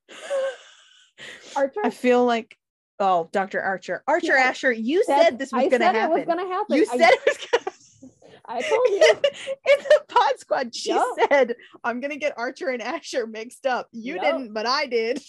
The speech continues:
Speaker 2: Mm-hmm. Gonna happen many more
Speaker 1: It's
Speaker 2: times.
Speaker 1: gonna happen. <laughs> That's so funny. <laughs> But no, Archer is against Asher. So I
Speaker 2: Oh,
Speaker 1: think
Speaker 2: yeah.
Speaker 1: because I don't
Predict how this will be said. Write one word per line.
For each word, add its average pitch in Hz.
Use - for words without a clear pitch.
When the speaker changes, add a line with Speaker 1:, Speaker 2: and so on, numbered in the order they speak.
Speaker 2:
Mm-hmm. 320
Gonna 254
happen 349
many 254
more 285
Speaker 1:
It's 302
Speaker 2:
times. 302
Speaker 1:
gonna 226
happen. 554
<laughs> -
That's 359
so 359
funny. 330
<laughs> 494
But 294
no, 294
Archer 240
is 220
against 202
Asher. 202
So 269
I 233
Speaker 2:
Oh, -
Speaker 1:
think 262
Speaker 2:
yeah. -
Speaker 1:
because 233
I 208
don't 208